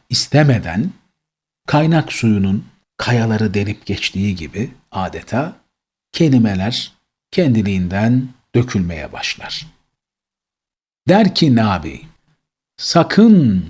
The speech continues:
terki edepten kuyu mahbubu hüdadır bu, nazargahı ilahidir, makamı Mustafa'dır bu."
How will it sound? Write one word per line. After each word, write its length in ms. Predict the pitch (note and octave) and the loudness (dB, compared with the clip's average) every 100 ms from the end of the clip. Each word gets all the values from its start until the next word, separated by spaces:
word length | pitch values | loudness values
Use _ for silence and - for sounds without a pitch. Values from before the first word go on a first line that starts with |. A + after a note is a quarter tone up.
| - | -8
terki 520 | - F3 F#3+ - C3 | 2 4 2 2 2
edepten 880 | B2 A#2 A2+ A2 - C3 D3 B2 G2 - | 2 0 -2 -2 -2 2 4 2 0 -2
kuyu 460 | - F#3 D3+ C3 | 4 4 6 4
mahbubu 800 | A2 A2+ A2 - C#3+ C3+ A2+ A#2 | 4 2 0 0 2 2 2 0
hüdadır 640 | G2 F#2 A#2+ G#3 A3 F3+ B2 | 0 0 2 4 4 2 2
bu, 420 | B2+ G#2+ F2 - _ _ _ _ _ - | 2 2 -2 -10 _ _ _ _ _ -6
nazargahı 1040 | G2 A#2 A2 A#2 A2+ F2 F#2+ B2+ C3+ A2 A2+ - | 0 2 4 2 2 0 -2 0 0 0 0 0
ilahidir, 1300 | G#2 F#2+ F#2+ F2 - B2+ G3+ C#3+ B2+ A2+ F2+ D#2 _ _ _ - | 0 0 -2 -4 0 2 4 4 2 2 -2 -12 _ _ _ -4
makamı 920 | G2 G#2+ - G#2+ G3 A3 E3 C3 G#2+ | -2 -2 -2 2 4 4 4 4 2
Mustafa'dır 880 | F#2+ - - E2+ - A2+ A#2 - - | -2 -8 -10 -12 -2 0 0 -4 -16
bu." 220 | - | -20